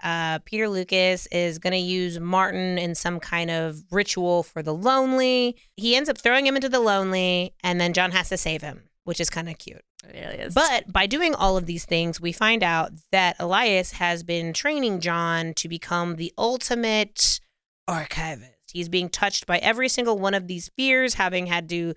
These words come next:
Speaker 2: Yeah.
Speaker 1: legitimately go and investigate them. And by doing that, he is creating his own ritual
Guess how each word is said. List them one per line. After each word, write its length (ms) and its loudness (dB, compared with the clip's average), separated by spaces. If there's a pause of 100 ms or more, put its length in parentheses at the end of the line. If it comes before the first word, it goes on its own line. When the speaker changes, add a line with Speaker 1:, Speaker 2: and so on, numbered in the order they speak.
Speaker 2:
Yeah. 320 0
Speaker 1:
legitimately 680 2
go 160 2
and 80 0
investigate 640 0
them. 340 -2 (420)
And 140 -2
by 140 2
doing 300 -2
that, 280 2
he 160 -6
is 80 -4
creating 360 -2
his 240 -6
own 260 2
ritual 540 -2